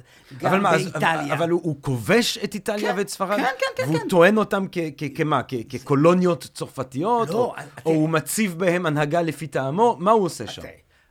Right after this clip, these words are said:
Speaker 1: בדרך כלל, אז תראה, פה מתחילים ל-, פה מתחיל שורש ה-, הקלקול. למשל, אה,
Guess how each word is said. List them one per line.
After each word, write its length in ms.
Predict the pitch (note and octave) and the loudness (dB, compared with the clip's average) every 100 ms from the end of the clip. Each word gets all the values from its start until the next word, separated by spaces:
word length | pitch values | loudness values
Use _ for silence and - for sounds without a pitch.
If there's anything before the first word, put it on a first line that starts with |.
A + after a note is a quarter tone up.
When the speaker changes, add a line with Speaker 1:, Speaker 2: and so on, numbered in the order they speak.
| _ | _
Speaker 1:
בדרך 380 | E3+ F3 A3+ - | -6 -2 -2 -2
כלל, 240 | G#3 C3+ A#2 - | -6 -8 -12 -18
אז 160 | - | -18
תראה, 140 | - - _ _ | -18 -20 _ _
פה 280 | G#3 A#3 B3 A3+ | -4 -2 -2 -4
מתחילים 360 | G#3 F#3+ F#3+ | -8 -10 -8
ל-, 60 | F3 E3+ - - - - D#3+ - | -8 -8 -12 -20 -20 -20 -20 -2
פה 160 | A#3+ | -2
מתחיל 280 | A3+ - G#3+ | -2 -6 -12
שורש 440 | E3+ F#3 E3 F3 E3+ | -8 -8 -8 -10 -10
ה-, 180 | C#3+ | -12
הקלקול. 500 | C#3+ - D3 - A#2+ - _ _ _ _ _ _ | -14 -14 -16 -16 -20 -20 _ _ _ _ _ _
למשל, 340 | D#3 D#3+ - A3+ A3 F#3 _ _ _ _ _ _ | -10 -8 -4 -4 -4 -8 _ _ _ _ _ _
אה, 40 | _ | _